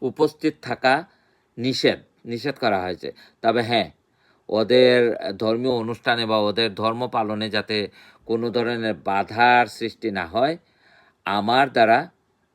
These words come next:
আমার হাত দ্বারা বা আমার মুখ দ্বারা বা আমার দ্বারা ওদের, ওরা যাতে কোনো বাধার সম্মুখীন না হয়, নির্বিঘ্নে ওদের ধর্ম পালন করতে পারে, সেই নিশ্চয়তা আমি ব্যক্তিগতভাবে প্র-, এ,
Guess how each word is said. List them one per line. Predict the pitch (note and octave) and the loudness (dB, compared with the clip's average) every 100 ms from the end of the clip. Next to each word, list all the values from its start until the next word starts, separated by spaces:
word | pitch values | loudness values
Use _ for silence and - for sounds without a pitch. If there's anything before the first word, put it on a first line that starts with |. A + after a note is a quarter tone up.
| _ _ _ _ _ | _ _ _ _ _
আমার | - G#2 B2 A#2+ | -8 -2 0 0
হাত | A2+ A2+ | 2 0
দ্বারা | G2 A#2+ A#2 | 2 4 4
বা | A2+ | 2
আমার | G#2+ G#2+ | 2 -2
মুখ | G#2+ G#2+ | -4 -2
দ্বারা | A#2 A2+ | 0 2
বা | G#2+ A2 | 2 2
আমার | G#2 A#2 A2 | 2 0 0
দ্বারা | A#2+ C3 C3 - | 2 2 0 -4
ওদের, | A2 A2+ A2+ A2 | -4 2 2 2
ওরা | G#2+ G#2+ | -2 -2
যাতে | A2 A2+ A#2 | -2 -4 -6
কোনো | - G#2+ A2 G2+ - _ _ | -6 -6 -6 -8 -14 _ _
বাধার | - G#2 A2+ C3 | 0 0 0 -2
সম্মুখীন | - A#2+ G#2+ A#2+ G#2+ | -4 -6 -6 -6 -4
না | G2 | -4
হয়, | F2+ A#2+ | -2 -4
নির্বিঘ্নে | A#2 A#2 G2+ A2 G2+ G#2+ | -2 -4 -4 -6 -4 -4
ওদের | G#2+ A#2+ G2 | -2 -2 -4
ধর্ম | G#2 G2+ A#2 | -4 -4 -4
পালন | A#2 A2 G#2 G2+ | -2 -2 -2 -4
করতে | G#2 - - | -8 -8 -4
পারে, | A2+ D3 D3+ - _ - | -4 -4 -8 -16 _ -6
সেই | - B2+ A#2+ | 2 2 2
নিশ্চয়তা | B2 - B2+ A2+ A#2+ C3+ | -4 -2 0 0 0 -2
আমি | A2+ | -2
ব্যক্তিগতভাবে | G#2+ A2 - G#2 G#2 G2 A2 A2 | -4 -4 -4 -6 -4 -4 -6 -6
প্র-, | - G2+ F#2 G2+ _ _ _ - - | -8 -8 -6 -8 _ _ _ -16 -6
এ, | G2 | -4